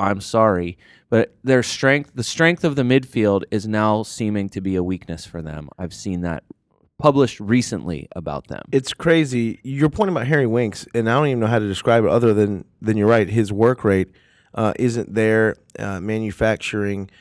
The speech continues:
Speaker 2: uh, you know, turnovers and, and, and work rate, uh, that's not even a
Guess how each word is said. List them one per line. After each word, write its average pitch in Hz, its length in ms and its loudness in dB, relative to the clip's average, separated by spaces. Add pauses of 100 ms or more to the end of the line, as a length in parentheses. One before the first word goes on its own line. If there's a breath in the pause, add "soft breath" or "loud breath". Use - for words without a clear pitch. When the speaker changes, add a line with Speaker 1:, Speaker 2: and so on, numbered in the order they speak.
(340 soft breath)
Speaker 2:
uh, - 260 -10 (340)
you 101 120 -10
know, 87 140 -12 (320)
turnovers 113 600 0
and, 92 200 -8
and, 95 340 -8
and 98 200 -8
work 117 240 -2
rate, 98 300 -2
uh, 92 480 -8
that's - 240 -12
not 104 80 -8
even 95 120 -8
a 98 120 -8